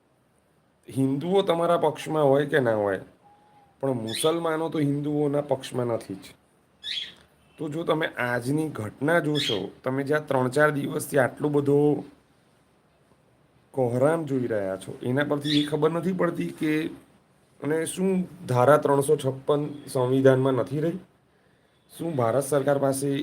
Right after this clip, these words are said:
એ સ્ટેપ્સ લેવા માટેના અધિકાર નથી રહ્યા કે જ્યારે આટલી હિંસા થતી હોય તો પોતે આગળ આવીને પોતે રાજ્ય સરકારને બરખાસ્ત કરીને ત્યાં રાષ્ટ્રપતિ કાનૂન લગાડવામાં આવે?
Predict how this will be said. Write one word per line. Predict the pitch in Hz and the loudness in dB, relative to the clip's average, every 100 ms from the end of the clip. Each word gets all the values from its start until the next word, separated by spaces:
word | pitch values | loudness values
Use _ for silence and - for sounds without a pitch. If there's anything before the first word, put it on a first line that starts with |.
| - | -2
એ | 135 131 131 131 - - _ _ | 0 0 0 -4 -8 -16 _ _
સ્ટેપ્સ | - 139 131 135 | -6 0 0 2
લેવા | 131 127 131 | 4 4 4
માટેના | 131 123 127 123 127 | 2 2 2 2 0
અધિકાર | 110 101 107 123 120 | -2 -2 0 0 0
નથી | 110 135 | -2 0
રહ્યા | 147 147 151 151 - _ _ _ _ | 2 4 2 -4 -12 _ _ _ _
કે | 135 | -6
જ્યારે | 127 131 | 0 2
આટલી | 123 - 143 | 2 0 0
હિંસા | 127 123 - 131 | 0 0 2 2
થતી | 127 123 127 | 0 -2 2
હોય | 131 | 2
તો | 131 | 2
પોતે | 127 117 117 | 0 -2 2
આગળ | 123 110 107 120 | 2 2 2 4
આવીને | 117 117 117 120 120 - - - - - - - - - - - _ - | 4 2 0 -2 -4 -8 -20 -20 -20 -20 -20 -20 -20 -20 -20 -20 _ -10
પોતે | 120 120 147 147 143 - - _ _ - - _ _ - | -8 -2 2 4 2 -2 -14 _ _ -20 -20 _ _ -4
રાજ્ય | 120 117 107 139 | 0 0 2 0
સરકારને | 139 131 120 123 123 | 2 -2 0 0 2
બરખાસ્ત | 120 104 - 135 135 135 | 0 0 0 -2 -2 -2
કરીને | 123 123 | -2 -2
ત્યાં | 123 117 | 0 0
રાષ્ટ્રપતિ | 98 - 127 127 120 | -2 -4 -8 -6 -8
કાનૂન | 123 101 107 120 | -4 -4 -4 -2
લગાડવામાં | 117 117 117 113 110 107 | 0 2 2 0 -2 -4
આવે? | 107 | -4